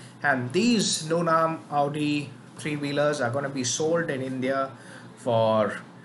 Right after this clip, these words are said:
uh, you know, uh, women entrepreneurs, you know, who get their, or small business owners who can get their, uh, goods delivered on time.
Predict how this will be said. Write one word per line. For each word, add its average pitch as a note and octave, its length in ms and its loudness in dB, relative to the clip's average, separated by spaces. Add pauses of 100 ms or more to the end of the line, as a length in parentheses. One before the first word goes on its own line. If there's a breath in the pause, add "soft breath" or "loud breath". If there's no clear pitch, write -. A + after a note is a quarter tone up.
(200 loud breath)
uh, G2+ 440 2 (200)
you B2 80 -6
know, A2 280 0 (680)
uh, - 80 -10 (580)
women D3 320 4
entrepreneurs, A2 800 -2 (420)
you D#3 120 0
know, D3+ 180 4
who B2 140 -6
get C#3+ 280 -2
their, B2 260 2
or C3 240 2
small D#3 340 4
business B2+ 400 -4
owners G2+ 460 -4 (420 loud breath)
who D3+ 100 -2
can B2 220 -2
get B2 260 0
their, G#2+ 380 2
uh, G2 80 0
goods A#2 320 -4
delivered G#2 420 -2
on F#2 200 -6
time. F2+ 220 -6